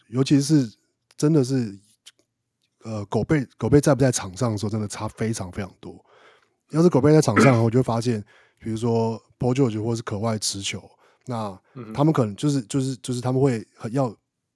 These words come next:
Speaker 1: 会很，会很细腻的去，去，去，去解读说，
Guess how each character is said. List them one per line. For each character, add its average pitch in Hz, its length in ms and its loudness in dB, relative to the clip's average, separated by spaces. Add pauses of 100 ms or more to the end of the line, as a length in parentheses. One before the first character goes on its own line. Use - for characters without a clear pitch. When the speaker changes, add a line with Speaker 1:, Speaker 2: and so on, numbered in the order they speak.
(220)
Speaker 1:
会 151 160 4
很， 101 200 -4 (220)
会 156 100 4
很 117 140 2
细 131 340 -2
腻 127 140 2
的 107 100 -2
去， 120 380 -4
去， 117 300 -2 (160)
去， 113 320 -4 (100)
去 120 240 -8 (720)
解 101 220 -6
读 98 240 -10
说， 104 220 -2